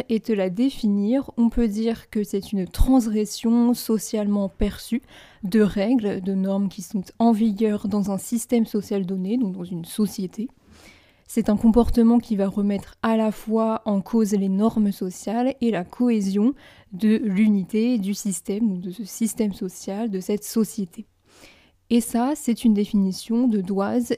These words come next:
et collaboratrice en mille neuf cent quatre-vingt-onze. Et étymologiquement, la transgression, enfin la déviance en tout cas, donc déviance ça vient de via,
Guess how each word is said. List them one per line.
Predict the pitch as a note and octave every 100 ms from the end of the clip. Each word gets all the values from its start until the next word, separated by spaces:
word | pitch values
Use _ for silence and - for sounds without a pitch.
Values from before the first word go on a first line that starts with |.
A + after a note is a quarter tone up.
| -
et | B3+
collaboratrice | B3 A#3 G3+ F#3+ G3+ G#3+ G3+ F#3+ A3+ - -
en | A3
mille | G3+ F#3+
neuf | F3+ F3+
cent | B3+
quatre-vingt-onze. | B3 G#3 - G#3 F#3+ F#3+ F#3 F#3+ - _ _ _ _ _ _ _ _ _ _ _ _ _ _ _ _
Et | A3+ B3
étymologiquement, | C4 - B3 A3 G3 G3 - A3+ B3+ D4+
la | C4 G3+
transgression, | - A#3 A3 G#3+ G#3+ - - A#3
enfin | C4 A3
la | E3+
déviance | F3 A#3 A3+ G3 A3+ D4 -
en | G3+
tout | -
cas, | - G#3+ B3
donc | G3 F#3+
déviance | A3 A3+ G3 G#3+ G#3+
ça | - G3
vient | G3
de | F#3+
via, | F#3+ F3+ G3 G3+ G3+